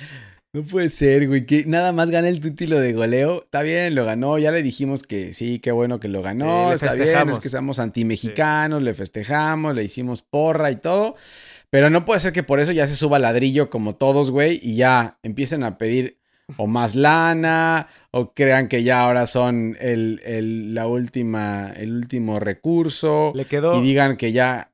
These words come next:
Speaker 1: ya conquistó todo, güey.
Speaker 2: <laughs> Le quedó coyoteo de Tigres, ¿no? Cuando estuvo en Tigres. Porque se me hace que eso lo está haciendo
Speaker 1: <laughs>
Speaker 2: para, para que le,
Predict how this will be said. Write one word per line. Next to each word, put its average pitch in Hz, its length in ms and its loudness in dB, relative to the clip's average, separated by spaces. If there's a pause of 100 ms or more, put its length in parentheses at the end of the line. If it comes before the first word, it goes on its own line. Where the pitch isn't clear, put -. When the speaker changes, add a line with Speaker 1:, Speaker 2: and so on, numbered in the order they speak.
Speaker 1:
ya 127 160 -4
conquistó 117 520 -8
todo, 113 280 -2
güey. 87 120 -4
Speaker 2:
<laughs> 143 400 -6
Le 143 140 -6
quedó 160 280 2
coyoteo 170 600 4
de 120 500 0
Tigres, 139 400 -4
¿no? 143 160 -10
Cuando 127 180 -2
estuvo 151 220 0
en 143 60 -4
Tigres. 151 420 -4 (500)
Porque 127 180 -10
se 143 100 -4
me 151 80 0
hace 190 160 2
que 190 80 -4
eso 180 160 -2
lo 143 60 0
está 156 140 -2
haciendo 165 340 -4
Speaker 1:
<laughs> - 60 -6
Speaker 2:
para, 113 360 -2 (100)
para 120 240 -4
que 127 120 -8
le, 123 280 -6